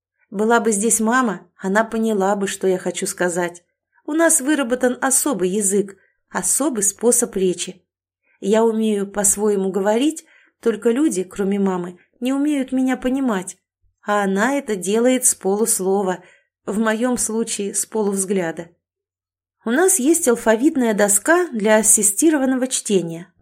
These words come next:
попросту алфавитная доска из прозрачного материала. Мама следит, как движутся мои глаза, и вместе мы собираем слова из букв.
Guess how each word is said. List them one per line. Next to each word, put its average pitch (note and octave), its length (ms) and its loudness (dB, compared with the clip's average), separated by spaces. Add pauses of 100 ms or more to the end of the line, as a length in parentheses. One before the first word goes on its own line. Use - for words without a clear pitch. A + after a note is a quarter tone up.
(140)
попросту G3 720 -2
алфавитная D4+ 640 2
доска C#4 400 4
из C#4+ 160 4
прозрачного A#3 720 -2
материала. F#3+ 680 -2 (640)
Мама A3+ 300 2
следит, G#3 500 0
как G3 220 -2
движутся F#3 460 -2
мои F#3 220 0
глаза, F#3+ 460 0 (440)
и G#3+ 120 2
вместе B3+ 540 2
мы G3+ 120 -2
собираем B3 580 4
слова G3 460 2
из F3+ 180 2
букв. E3 440 -12